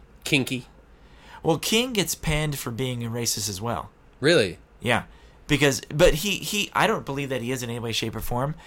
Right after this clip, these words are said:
Speaker 1: I don't think he cares.
Speaker 2: Well, I, what it is, is he'll have, uh, stories where people are racist.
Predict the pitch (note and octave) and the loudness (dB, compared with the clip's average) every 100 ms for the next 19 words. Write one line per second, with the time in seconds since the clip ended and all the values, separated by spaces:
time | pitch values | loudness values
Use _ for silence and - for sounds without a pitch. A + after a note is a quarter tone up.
0 | - A#3 D4+ G#3 B2 - D#3 F3 - - | -8 -4 -2 -2 -4 -2 2 2 0 -8
1 | - - F#3+ - - - F#3 - G#3+ A3 | -12 -2 0 0 -2 -2 -2 2 2 4
2 | A3 G3 C#3 - F3+ B3 G3+ F#3+ E3 B2+ | 2 2 -2 -6 -2 0 2 2 0 -2
3 | - - - - - - - - C3 B2 | -12 -20 -20 -20 -20 -20 -14 -2 2 2
4 | B2 A#2 A2 G#2 - A2 - F3+ D#3+ C#3+ | 2 2 0 -2 -6 -6 0 2 2 0
5 | B2 A#2 E3 - B2+ A2 A#2 - - - | -4 -6 -6 -4 -4 -2 -4 -4 -8 -12